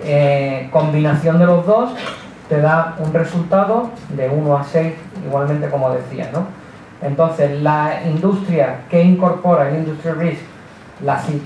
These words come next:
eh, la ciclicidad, ¿vale? Y el riesgo competitivo y el entorno de crecimiento, ¿no? Estas son las distintas calificaciones que tenemos para las distintas industrias,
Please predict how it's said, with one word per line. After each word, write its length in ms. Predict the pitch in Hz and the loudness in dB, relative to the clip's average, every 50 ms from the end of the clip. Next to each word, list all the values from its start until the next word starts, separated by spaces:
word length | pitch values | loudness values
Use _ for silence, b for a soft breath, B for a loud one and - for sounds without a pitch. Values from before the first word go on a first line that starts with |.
| - - | -4 -2
eh, 220 | 147 143 139 139 | 0 0 0 0
la 80 | 139 139 | -2 -4
ciclicidad, 720 | - - 147 - 147 131 127 139 139 139 160 190 233 247 - - - - - 151 | -4 -6 -8 -8 -8 -10 -8 -4 0 2 2 4 2 0 -4 -8 -8 -8 -6 -2
¿vale? 340 | 156 156 165 180 208 226 247 - - - - - - - - - - - | 2 2 4 4 2 0 -2 -4 -10 -14 -18 -20 -20 -20 -20 -18 -8 -2
Y 340 | 170 170 170 170 170 160 160 | 2 4 4 6 4 4 2
el 500 | 156 - - 151 151 147 143 143 143 135 | 0 -2 0 0 2 2 2 2 0 -2
riesgo 280 | 143 160 165 160 175 170 | 0 0 0 2 2 2
competitivo 800 | 180 175 - 180 175 180 175 180 185 196 208 208 220 220 214 - 180 180 | 2 2 2 2 2 2 2 0 2 2 2 2 2 2 2 0 0 2
y 100 | 170 165 | 4 4
el 100 | 160 156 | 4 4
entorno 800 | 151 151 151 147 147 - - 175 180 185 180 180 180 190 - - - | 2 2 2 2 2 2 2 4 4 4 4 4 4 2 2 0 -2
de 140 | 147 143 | -2 -2
crecimiento, 720 | - 143 139 135 - 143 139 139 131 123 120 123 - - - - - - - - | -2 -2 -6 -4 -4 -4 -4 -2 -4 -4 -6 -8 -10 -12 -12 -14 -18 -18 -14 -12
¿no? 80 | 131 139 160 - - - 156 - - - - - - - - - - - - - - - - - - - - - - - - - - - - - - - - - - - - - - - - - - - - - - - - - - - - - - - - - - - - - - - | -10 -8 -8 -10 -12 -16 -18 -18 -18 -20 -20 -20 -20 -20 -20 -20 -20 -20 -20 -20 -20 -20 -20 -20 -20 -20 -20 -18 -18 -18 -14 -10 -8 -6 -6 -8 -10 -16 -20 -20 -20 -20 -20 -20 -20 -20 -20 -20 -20 -20 -20 -20 -20 -20 -20 -20 -20 -20 -20 -18 -18 -18 -18 -18 -20 -20 -20 -12 -8 -6
Estas 200 | 143 - - 156 | -6 -4 -4 -4
son 500 | - - 196 185 180 190 190 190 190 - - - - - - - - - - - - - | 0 2 2 4 4 4 2 2 0 -4 -12 -20 -20 -20 -20 -20 -20 -20 -20 -18 -8 -2
las 180 | - 135 147 147 | 2 2 2 2
distintas 400 | 147 143 - 170 165 170 165 - | 0 0 2 2 2 2 2 2
calificaciones 680 | - 180 165 - - 180 - 175 170 - 180 180 180 180 | 2 2 2 2 0 0 0 0 2 2 2 2 2 2
que 120 | - 185 | 2 2
tenemos 500 | 175 170 170 175 180 180 190 196 196 - | 2 4 4 4 6 6 6 4 2 2
para 220 | - 165 151 147 139 | 2 2 4 4 4
las 160 | 143 139 - | 4 2 0
distintas 500 | 143 143 - - 151 147 165 151 143 143 | -2 -4 -4 -4 -2 0 2 2 2 2
industrias, 580 | 147 147 139 143 139 - - - - - 113 | 0 0 0 -2 -2 -4 -6 -8 -8 -8 -8